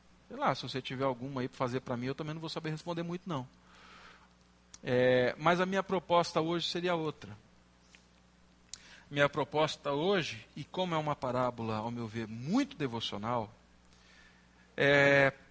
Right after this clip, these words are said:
pra nós nos juntarmos aí, e na medida da liberdade que você tem em Cristo, no meio do povo de Deus,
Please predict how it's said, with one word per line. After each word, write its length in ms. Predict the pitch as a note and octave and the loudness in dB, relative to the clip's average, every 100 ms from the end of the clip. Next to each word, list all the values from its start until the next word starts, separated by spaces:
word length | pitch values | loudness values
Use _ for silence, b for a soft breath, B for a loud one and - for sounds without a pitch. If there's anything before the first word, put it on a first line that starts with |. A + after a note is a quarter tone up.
| _ - | _ 0
pra 160 | D3 | 2
nós 280 | D3+ D#3+ D#3 | 4 2 0
nos 140 | D3+ C3 | -4 -8
juntarmos 580 | D3+ C3+ C3+ C3+ C3 | -8 0 0 0 -4
aí, 400 | A#2+ A#2+ C3+ D3 - _ - _ _ b b b b _ _ | -4 -2 -4 -8 -14 _ -20 _ _ b b b b _ _
e 100 | D3+ E3+ | -4 0
na 120 | G#3 | 0
medida 340 | G3 F3+ F#3 | 0 -2 -2
da 140 | F#3 F3+ | -2 -2
liberdade 720 | F#3 F3+ C#3 C3+ B2+ A2 G#2+ | -2 -2 -2 0 0 -2 -10
que 140 | - | -10
você 340 | A#2+ A#2+ - A#2+ | -8 -6 -6 -8
tem 420 | - A#2+ A2 G#2 - _ _ _ - | -6 -6 -6 -10 -20 _ _ _ -4
em 140 | F#3 | -2
Cristo, 640 | F3 - D3+ C3+ - - A#2+ | -4 -6 -6 -4 -6 -8 -12
no 160 | B2 | -10
meio 240 | A#2+ D3+ F3 | -6 -4 -4
do 120 | C#3+ | -6
povo 280 | - C#3+ C#3 | -8 -6 -6
de 120 | B2 | -6
Deus, 600 | A2 B2 G#2+ - - | -4 -4 -6 -10 -10